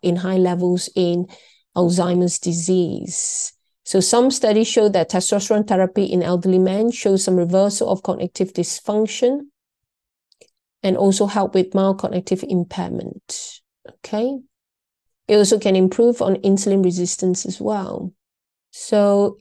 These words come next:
it's, the other important thing is about the treatment of testosterone replacement therapy. The most important thing is to highlight that this should be done through your doctors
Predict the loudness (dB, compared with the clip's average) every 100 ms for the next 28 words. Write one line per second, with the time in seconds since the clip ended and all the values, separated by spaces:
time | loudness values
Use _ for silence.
0 | -2 2 2 -2 -2 2 4 4 2 2
1 | 0 0 0 0 0 0 0 2 2 2
2 | -4 -2 0 0 -2 0 -2 0 -2 -2
3 | -4 -4 -4 -2 -2 0 -2 -6 -6 -6
4 | -8 -6 -8 -8 -10 -12 -18 -20 -20 -20
5 | _ 2 4 4 4 2 0 2 2 4
6 | 2 2 -4 -8 -4 0 0 2 2 0
7 | 0 -2 0 0 -2 -4 -2 -2 -2 -8
8 | -8 _ _ _ _ _ _ 0 0 2
9 | 0 2 0 -2 0 2 2 0 -2 -4
10 | -4 0 0 0 -6 -8